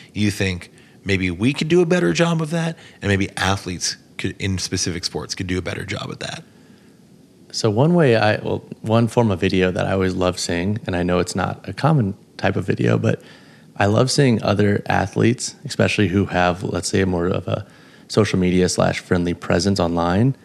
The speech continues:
Speaker 2: take on other types of workouts, because I think it shows a lot into what they end up going through, how hard it is, and I think it helps their followers understand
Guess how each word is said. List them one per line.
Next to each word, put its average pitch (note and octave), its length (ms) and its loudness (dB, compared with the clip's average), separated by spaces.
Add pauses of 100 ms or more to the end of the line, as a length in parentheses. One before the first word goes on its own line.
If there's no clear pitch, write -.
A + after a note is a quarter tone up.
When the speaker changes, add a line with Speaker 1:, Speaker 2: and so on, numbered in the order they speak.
(320)
Speaker 2:
take G#2 240 2
on F#2+ 200 4
other F2 200 2
types F2+ 300 -2
of - 60 0
workouts, - 600 -4 (540)
because G2+ 240 2
I G2+ 80 6
think G2+ 220 2
it G2+ 80 4
shows G2 320 4
a F#2 60 4
lot F#2 280 2
into F2+ 680 0 (460)
what G#2+ 240 2
they G#2+ 120 4
end G#2 120 4
up G2+ 120 0
going F#2 340 2
through, B2+ 240 4
how F#2+ 260 2
hard F2 240 2
it G#2 100 4
is, B2+ 220 4
and F#2+ 140 2
I F#2 80 2
think F#2+ 340 -2
it F#2+ 100 -2
helps F#2+ 340 0
their F2+ 180 4
followers F#2 580 2
understand E2+ 680 -2